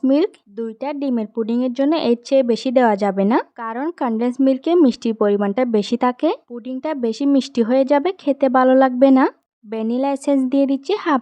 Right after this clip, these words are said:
চা চামচ। এবার একটা হ্যান্ড উইক্সের সাহায্যে ডিম আর কনডেন্স মিল্কটাকে ভালোভাবে মিশিয়ে নিতে হবে। একটু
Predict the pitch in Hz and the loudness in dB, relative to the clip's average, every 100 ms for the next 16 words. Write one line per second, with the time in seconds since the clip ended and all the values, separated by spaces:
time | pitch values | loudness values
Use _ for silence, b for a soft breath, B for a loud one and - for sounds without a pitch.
0 | - 240 240 277 302 508 - - 214 208 | 0 -2 0 0 0 -2 -8 -14 -12 -8
1 | 269 262 294 294 269 226 233 254 - 269 | -8 -6 -6 -4 -2 0 0 -2 0 -2
2 | - 269 269 240 320 539 208 233 226 254 | 0 -2 -2 0 0 -2 -8 -10 -8 -6
3 | 294 - 240 220 247 - 269 262 269 269 | -6 -4 -2 0 0 2 0 0 -4 -2
4 | 339 277 254 254 262 254 302 247 254 254 | 0 2 2 2 2 4 4 2 0 2
5 | 254 254 247 269 302 480 _ _ 214 220 | 2 0 -2 2 2 0 _ _ -16 -16
6 | - | -12